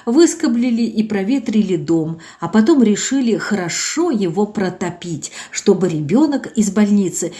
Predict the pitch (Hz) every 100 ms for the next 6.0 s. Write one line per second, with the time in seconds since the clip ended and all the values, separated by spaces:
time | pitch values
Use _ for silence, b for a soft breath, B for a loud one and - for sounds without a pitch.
0 | B 202 202 262 262 220 220 208 196 240
1 | 226 - - - 196 180 220 226 214 -
2 | 208 202 - - - 185 160 131 131 -
3 | _ _ _ - - - - - 170 -
4 | 139 - 247 285 247 247 - _ _ _
5 | 165 165 156 156 - - 202 233 233 -